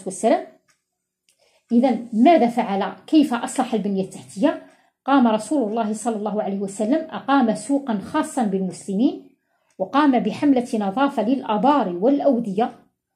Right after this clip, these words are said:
وشجع الأعمال والحرف، واستمر في بناء المجتمع القوي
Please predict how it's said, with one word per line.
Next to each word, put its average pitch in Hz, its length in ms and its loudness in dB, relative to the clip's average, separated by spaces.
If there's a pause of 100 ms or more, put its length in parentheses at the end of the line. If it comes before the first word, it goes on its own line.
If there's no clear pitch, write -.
(160)
وشجع 262 520 0
الأعمال 214 560 0
والحرف، 190 640 -4 (380)
واستمر 247 580 -2
في 240 160 -4
بناء 226 340 -2
المجتمع 226 540 -4
القوي 185 460 -4